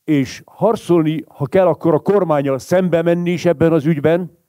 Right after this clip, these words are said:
hogy nyíltan beszéljen a felnőtt, tenni akaró emberek felé, ezek mi vagyunk, és engedje meg, hogy ha ők már nem is, de mi rámutassunk a hibákra, a bajokra.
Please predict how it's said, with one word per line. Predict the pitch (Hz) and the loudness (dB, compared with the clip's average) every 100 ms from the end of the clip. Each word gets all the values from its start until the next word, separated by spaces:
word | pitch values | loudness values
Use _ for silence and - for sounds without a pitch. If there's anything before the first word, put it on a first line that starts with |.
| _ _ _ _ _ _ _ _ _ | _ _ _ _ _ _ _ _ _
hogy | 143 156 | -2 0
nyíltan | 240 208 160 123 | 0 0 -2 0
beszéljen | 156 - 147 143 139 131 - _ _ _ _ _ - | -2 0 2 4 4 0 -6 _ _ _ _ _ -6
a | 120 | -4
felnőtt, | 160 175 180 175 180 - - | 0 2 2 2 0 -4 -4
tenni | 214 190 160 | -2 0 0
akaró | 151 151 147 151 123 - | 0 0 2 2 0 -4
emberek | - 165 139 127 117 | -2 0 2 0 0
felé, | - 139 147 170 - _ _ | 0 2 2 0 -2 _ _
ezek | 123 117 | -10 -6
mi | 117 | -2
vagyunk, | 135 151 175 202 - - _ _ _ _ _ _ | 0 2 2 0 -10 -20 _ _ _ _ _ _
és | 139 135 127 - - _ _ _ _ _ _ | -2 0 -2 -8 -20 _ _ _ _ _ _
engedje | - 262 214 165 165 | 0 2 2 2 2
meg, | 156 151 | 2 0
hogy | - 143 147 113 - | 2 2 2 -2 -8
ha | - 180 | 0 4
ők | 196 151 | 4 2
már | 165 160 | 0 0
nem | 202 | 0
is, | 160 127 | 0 0
de | 156 | 2
mi | 151 | 2
rámutassunk | 165 139 131 123 107 - 110 113 | 2 2 2 2 -2 -2 -2 2
a | |
hibákra, | 117 135 127 120 123 | 2 2 0 0 2
a | |
bajokra. | 113 113 92 - 90 | 2 0 0 -4 -6